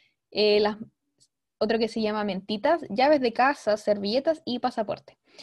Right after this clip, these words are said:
Este libro lo compré en La Maleta Roja, que es mi librería regalona de mi ciudad. Ya, mi segunda lectura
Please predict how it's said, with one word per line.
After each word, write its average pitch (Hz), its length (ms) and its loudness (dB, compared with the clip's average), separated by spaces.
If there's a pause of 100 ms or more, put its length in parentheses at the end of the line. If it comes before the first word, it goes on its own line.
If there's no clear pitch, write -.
(140)
Este 226 220 -4
libro 233 160 -2
lo 226 120 -2
compré 220 500 -2
en 233 380 -2
La 208 180 -4
Maleta 196 280 -2
Roja, 208 260 -4
que 214 140 -4
es 226 60 -2
mi 220 120 -4
librería 214 540 -2
regalona 214 680 0
de 220 340 -4
mi 220 140 -6
ciudad. - 300 -8 (1000)
Ya, - 320 -4
mi 247 120 2
segunda 381 460 0
lectura 233 600 -2